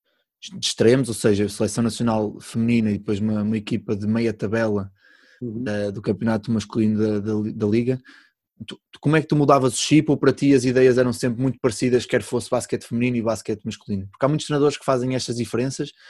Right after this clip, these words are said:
Speaker 1: depois há outros que dizem que o basquete é um e que o masculino e o feminino se joga, são, é uma tabela, uma bola, cinco jogadores, ou seja, acaba por
Speaker 2: Uhum.
Speaker 1: ser,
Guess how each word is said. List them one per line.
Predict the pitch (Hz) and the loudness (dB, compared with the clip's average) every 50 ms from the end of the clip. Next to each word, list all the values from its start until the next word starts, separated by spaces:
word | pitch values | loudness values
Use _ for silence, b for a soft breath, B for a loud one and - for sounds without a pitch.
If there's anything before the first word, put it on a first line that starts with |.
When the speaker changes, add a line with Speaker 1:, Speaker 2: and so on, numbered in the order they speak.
| b b b | b b b
Speaker 1:
depois | _ 135 127 139 | _ 4 6 6
há | 143 | 6
outros | 147 143 - | 6 4 2
que | - 147 | 2 4
dizem | 147 143 147 139 | 4 4 2 2
que | - | 2
o | 127 | 2
basquete | 139 135 - - - - - | 2 2 2 -2 0 2 4
é | 127 | 4
um | 127 131 147 160 175 190 190 B B B B B B B B B | 6 4 4 2 2 0 -2 B B B B B B B B B
e | 120 120 | -2 -2
que | 104 - 135 135 131 131 131 127 127 127 127 131 - - _ _ - | 0 2 4 6 6 6 6 6 6 4 4 2 0 -6 _ _ 0
o | 139 | 2
masculino | 127 135 127 - - 135 135 127 | 2 2 2 2 2 2 2 2
e | |
o | |
feminino | - - 131 135 135 131 127 120 120 - - _ _ _ _ _ _ _ | 0 0 0 2 2 2 2 0 -2 -4 -8 _ _ _ _ _ _ _
se | - - - - | -16 -14 -12 -2
joga, | 110 123 131 127 127 135 - | 2 4 4 4 4 0 0
são, | - - 123 120 120 127 - - | 0 0 0 2 0 -2 -2 -2
é | 123 | 0
uma | 123 127 123 | 0 0 2
tabela, | - 131 110 120 127 143 156 160 156 | 2 2 4 6 6 6 6 4 4
uma | 151 135 113 | 2 2 2
bola, | 110 120 131 143 151 151 151 151 160 165 - _ _ | 4 6 6 6 4 4 0 0 -2 -6 -12 _ _
cinco | - - - 139 123 | -10 -4 -4 -4 -2
jogadores, | 123 127 127 123 120 127 139 143 143 | 0 2 2 4 4 6 4 4 2
ou | - - | 0 -2
seja, | 139 131 127 | 0 0 0
acaba | 120 131 127 127 110 | 2 2 0 0 0
por | - - | -4 -8
Speaker 2:
Uhum. | 120 113 | -2 0
Speaker 1:
ser, | 135 131 123 123 131 127 | 2 2 2 2 -2 -4